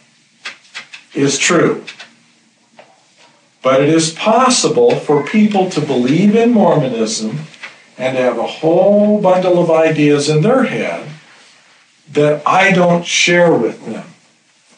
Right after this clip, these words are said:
But the difference between the views that I have of Mormonism and the views that that person has of Mormonism can largely be accounted for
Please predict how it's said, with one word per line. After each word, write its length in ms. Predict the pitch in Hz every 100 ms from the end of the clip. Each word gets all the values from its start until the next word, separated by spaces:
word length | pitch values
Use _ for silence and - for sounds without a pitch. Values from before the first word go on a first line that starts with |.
| _ _
But 180 | 156 -
the 80 | 143
difference 560 | 160 233 233 220 -
between 460 | 196 - 185 175 160
the 100 | 139
views 400 | 147 160 151 -
that 100 | 135
I 220 | 143 165
have 680 | 143 135 120 117 - - -
of 120 | 123 120
Mormonism 880 | 120 113 110 107 101 123 127 143 -
and 160 | 123
the 60 | 123
views 460 | 131 165 170 151 131
that 180 | 127
that 360 | 131 175 196 -
person 520 | 143 123 - 110 107 - -
has 440 | 127 110 110 -
of 140 | 110
Mormonism 840 | 110 113 107 101 104 - 113 113 147 - _ _ _ _ _ -
can 320 | 165 151 143
largely 640 | 147 190 214 214 185 175
be 280 | 151 156 156
accounted 680 | 127 - 175 180 202 170 127
for 580 | - 127 107 98 127